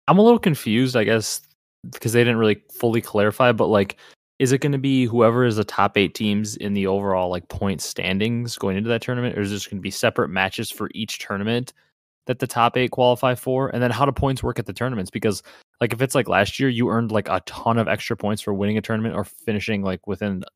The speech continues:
the top few in a tournament. So, like, if these, if it goes by total points in the whole year, then, like,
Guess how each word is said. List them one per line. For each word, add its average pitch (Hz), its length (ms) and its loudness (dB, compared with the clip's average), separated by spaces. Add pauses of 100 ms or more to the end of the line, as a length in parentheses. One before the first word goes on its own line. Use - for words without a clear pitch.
the 101 80 -6
top 101 260 0
few 110 380 -2
in 113 100 -6
a 110 60 -2
tournament. 131 420 -2 (340)
So, 143 160 0
like, 131 240 2 (1160)
if 123 180 0
these, 143 300 0
if 127 160 -2
it 131 100 2
goes 139 220 6
by 151 100 2
total 117 280 0
points 123 260 -2
in 117 80 -4
the 110 60 2
whole 110 180 4
year, 104 540 -2 (180)
then, 110 320 0
like, 104 320 -2